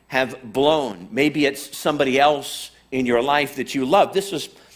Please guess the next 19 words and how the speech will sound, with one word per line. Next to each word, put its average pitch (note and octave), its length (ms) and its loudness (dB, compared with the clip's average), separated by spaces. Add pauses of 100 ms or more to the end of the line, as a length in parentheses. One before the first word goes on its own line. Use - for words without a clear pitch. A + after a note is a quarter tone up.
(140)
Peter's E3+ 480 -2
mother-in-law, C#3 720 2 (340)
and C#3+ 100 -2
we D#3 80 -2
kinda G3 260 0
tongue-in-cheek, E3+ 680 -4
yuck, D#3 180 4
yuck, D3+ 220 -2
yuck D#3+ 200 0
about B2 260 2
the B2 60 -6
whole C#3 200 -2
in-law D3 440 0
thing, B2 240 -6
but C#3 120 -4
he F#3 140 -6
loved E3+ 400 2
this A2 220 -4
woman. D#2+ 360 -10